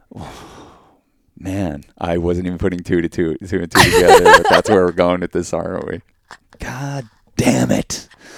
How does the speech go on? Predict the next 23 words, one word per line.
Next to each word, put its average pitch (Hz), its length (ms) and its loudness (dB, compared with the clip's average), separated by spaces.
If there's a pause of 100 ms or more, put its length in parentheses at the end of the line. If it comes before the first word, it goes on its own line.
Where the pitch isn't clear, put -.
(600)
Son - 440 -6
of 110 140 -10
a - 100 -12 (160)
bitch. - 500 -10 (1040)
Anyway, 110 340 -2
this 113 160 -6
guy 120 180 -4
was 113 140 -4
just 101 160 -6
a 98 80 -2
jealous 90 460 -8
bitch - 280 -12
who 82 120 -6
was, 73 320 -8
like, - 440 -16
had - 200 -10 (460)
mental 90 340 -12
health 80 280 -6
issues - 420 -12
and 57 120 -16
just - 220 -16 (260)
made 82 560 -6
me 73 560 -14